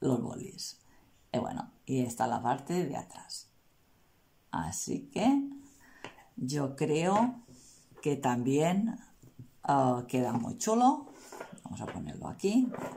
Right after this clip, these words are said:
Esto sería así. Y este sería de aquí. Y bueno, yo creo que los resultados han quedado genial.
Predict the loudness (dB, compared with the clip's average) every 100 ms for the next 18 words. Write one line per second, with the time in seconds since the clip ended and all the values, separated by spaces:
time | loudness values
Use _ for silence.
0 | -8 -8 -6 -6 -6 -6 -8 -6 0 2
1 | 0 -4 -20 _ _ -20 -16 -16 -18 -20
2 | -16 -6 -4 -4 -4 -4 -4 -4 -10 -8
3 | -4 -2 0 0 0 -4 -6 -6 -6 -8
4 | -18 -20 _ _ _ _ _ _ _ -14
5 | -14 -12 -8 -6 -6 -8 -16 _ -4 0
6 | 2 2 2 2 2 2 2 0 0 0
7 | -2 -2 0 0 2 2 2 2 0 -2
8 | -6 -4 0 2 4 2